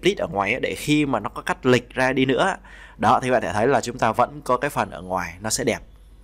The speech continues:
Ok, giờ các bạn đã hiểu chưa? Đó, chúng ta cho nó cắt bừa luôn, cắt thừa luôn, tại vì kích thước của mình là mười lăm nhân hai mươi, hai mươi hai.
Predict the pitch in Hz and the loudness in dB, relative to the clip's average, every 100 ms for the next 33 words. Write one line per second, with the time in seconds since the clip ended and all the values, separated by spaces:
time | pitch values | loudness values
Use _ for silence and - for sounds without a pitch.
0 | - - 135 123 113 143 131 135 92 131 | -6 0 2 4 4 4 4 0 -2 -4
1 | 123 - - - - 135 143 135 123 - | -4 -10 -20 -16 -4 0 2 0 -2 -12
2 | - - - 147 139 147 160 - 123 110 | -20 -20 -2 4 4 4 -2 2 4 6
3 | 117 120 - 147 127 107 110 117 98 95 | 4 2 -2 0 4 4 4 2 -2 -4
4 | 101 156 160 160 98 95 95 98 113 117 | -4 -2 -2 0 0 -2 -2 0 -2 -2
5 | 110 113 110 117 117 110 110 - - 107 | -4 -4 0 0 0 -2 -6 -12 -12 -4
6 | 113 113 123 | 0 4 4